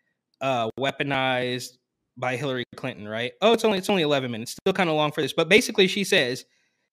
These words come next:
in, in pretty, pretty blatantly that, and this is a question that we constantly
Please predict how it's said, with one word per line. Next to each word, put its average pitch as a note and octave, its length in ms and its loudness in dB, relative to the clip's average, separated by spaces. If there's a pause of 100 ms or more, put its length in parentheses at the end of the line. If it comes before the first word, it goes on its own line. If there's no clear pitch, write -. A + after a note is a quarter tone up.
(320)
in, F#3+ 200 8
in D#3+ 400 2 (600)
pretty, D#4+ 420 4 (340)
pretty D#4+ 280 2
blatantly F3 680 0 (680)
that, D#3+ 300 4 (340)
and F3+ 120 4
this G#3+ 140 2
is G#3 100 0
a G#3 60 2
question A3 360 0
that F3+ 120 2
we A3+ 100 2
constantly F#3+ 400 0